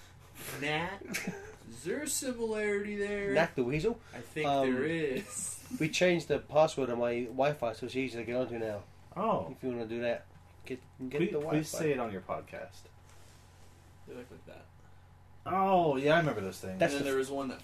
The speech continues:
Speaker 2: That's the
Speaker 1: flies.
Speaker 2: female one, and the, uh, male one was smaller with wings. Um,
Speaker 3: Yeah, I remember now.
Speaker 2: so
Speaker 3: Okay.
Speaker 2: yeah, I am really looking forward to that. Um, the trailer I thought looked, looked really good. The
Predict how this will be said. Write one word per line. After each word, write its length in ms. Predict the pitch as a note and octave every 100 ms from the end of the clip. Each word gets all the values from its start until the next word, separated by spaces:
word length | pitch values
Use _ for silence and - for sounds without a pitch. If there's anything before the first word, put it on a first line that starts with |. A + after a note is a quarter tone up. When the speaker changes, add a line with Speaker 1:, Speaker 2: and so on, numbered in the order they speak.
| -
Speaker 2:
That's 220 | E3+ E3+
the 80 | D3+
Speaker 1:
flies. 100 | -
Speaker 2:
female 400 | F3 D#3+ B2+ A2+
one, 360 | A2 G2 F2+ F2+
and 180 | A#2+ A#2
the, 260 | A#2 A#2
uh, 60 | A2+
male 280 | A2+ C3 B2
one 240 | A#2 A#2 A2
was 180 | G#2
smaller 400 | - C3 B2+ A2+
with 200 | G#2+ G2
wings. 320 | A2 G2+ G2+ - - - - - - -
Um, 380 | C3+ B2 A#2 G#2+ - - - A2+
Speaker 3:
Yeah, 140 | A2+
I 20 |
remember 260 | A#2 F2+ E2
now. 400 | E2 - - D3
Speaker 2:
so 140 | G3+
Speaker 3:
Okay. 80 | B3
Speaker 2:
yeah, 100 | A3+
I 100 | F3
am 180 | F#3 D#3+
really 160 | F3 E3
looking 180 | D#3 D3
forward 220 | D#3+ C#3+
to 60 |
that. 220 | C3+ D#3 C3+
Um, 200 | C3 B2
the 80 |
trailer 300 | - C#3+ C#3
I 100 | A#2+
thought 260 | B2 C3 B2
looked, 300 | B2 A#2 -
looked 240 | C3+ A2+
really 200 | B2 C3
good. 380 | B2 B2 B2+ C3+ C3
The 260 | C3 B2+